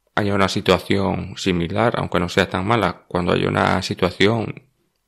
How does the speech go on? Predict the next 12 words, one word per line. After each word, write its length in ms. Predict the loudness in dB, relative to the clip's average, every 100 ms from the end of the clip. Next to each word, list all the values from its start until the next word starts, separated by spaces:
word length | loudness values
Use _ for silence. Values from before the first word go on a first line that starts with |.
| _ _ _ _ _ -6
negativa, 800 | 0 2 4 4 4 4 2 -2
al 160 | -2
menos 480 | 2 2 0 -4 -16 _ _
en 200 | -4 -2
el 120 | 0
corto 320 | 2 0 0
plazo, 400 | 2 2 2 -2
en 80 | -2
los 140 | -2 0
próximos, 720 | 0 2 0 2 2 0 -4 _ _ _
no 260 | -4 -2 2
sé, 400 | 4 4 2 -4